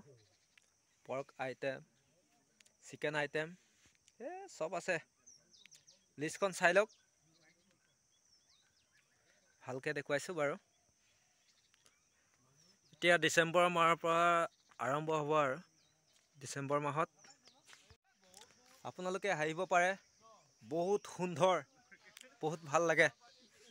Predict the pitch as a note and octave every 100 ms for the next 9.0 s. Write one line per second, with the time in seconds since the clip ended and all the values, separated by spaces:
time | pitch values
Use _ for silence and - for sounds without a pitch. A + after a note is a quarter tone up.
0 | _ _ - E3+ G3 _ _ _ _ _
1 | _ _ _ _ _ - F3+ D#3+ D3 D#3+
2 | D#3+ D#3+ E3 D#3 C3+ D3 - _ _ _
3 | - F#3 G#4 _ _ _ _ - D3 E3+
4 | D#3+ E3+ F#3+ F3+ - _ _ - G3 -
5 | E3 F3+ F3+ G3 D#3+ D3 F#3+ G3 - _
6 | _ _ _ _ - A#2 A#2 C#3+ C#3 B2
7 | C3 B2 B2 C3+ C3+ F#2+ - - _ _
8 | _ _ _ _ _ _ _ - C#3